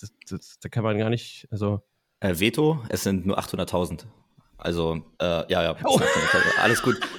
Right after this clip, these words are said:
Speaker 2: alles gut. Äh, für dich, für dich kickt die Inflation schon anders, deswegen, äh, irgendwann sind's vielleicht achthundert Millionen, aber es sind gerade nur achthunderttausend Shitcoins,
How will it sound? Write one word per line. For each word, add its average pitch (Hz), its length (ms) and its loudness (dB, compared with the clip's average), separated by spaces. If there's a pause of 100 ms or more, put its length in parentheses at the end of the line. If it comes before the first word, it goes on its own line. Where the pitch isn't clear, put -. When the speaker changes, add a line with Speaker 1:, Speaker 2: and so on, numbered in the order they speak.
Speaker 2:
alles 107 180 2
gut. 120 220 2
Äh, 120 140 4
für 127 160 2
dich, 127 240 2
für 123 120 2
dich 117 160 2
kickt 123 200 0
die 123 40 6
Inflation 113 480 4
schon 107 160 2
anders, 117 300 2
deswegen, 101 400 4
äh, 92 240 6
irgendwann 104 480 4
sind's 95 180 0
vielleicht 92 300 0
achthundert 92 240 0
Millionen, 90 300 4
aber 85 100 2
es 87 120 0
sind - 260 -6
gerade 90 240 2
nur 90 280 0
achthunderttausend 87 560 -2
Shitcoins, 92 420 -4